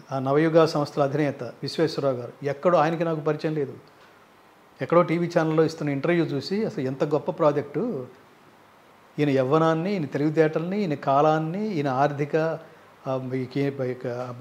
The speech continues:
అంటే ప-, ఈ ఆర్థిక సంబంధమైన దీన్ని, కుటుంబాన్ని ఇన్ని వదిలేసి భగవద్గీతలోకి వచ్చాడా?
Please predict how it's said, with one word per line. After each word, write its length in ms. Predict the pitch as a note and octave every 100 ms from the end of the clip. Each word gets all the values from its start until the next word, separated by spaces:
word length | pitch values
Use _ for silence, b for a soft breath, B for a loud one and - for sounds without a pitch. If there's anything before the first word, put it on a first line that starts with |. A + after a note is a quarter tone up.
| B2+
అంటే 180 | C3+ F3
ప-, 280 | E3+ B2+ B2+
ఈ 100 | B2+
ఆర్థిక 340 | C#3+ D#3 E3
సంబంధమైన 500 | E3 D#3+ D#3+ D#3 D3+
దీన్ని, 500 | C#3 C#3+ D#3 F3+ A#3+ - - - -
కుటుంబాన్ని 580 | C3 E3+ E3 D#3+ E3+ G3
ఇన్ని 260 | D3 E3+
వదిలేసి 420 | F#3 D#3+ E3 D#3+
భగవద్గీతలోకి 640 | D#3+ D3 E3 E3+ E3+ E3+ D#3+
వచ్చాడా? 340 | - D#3 A#2+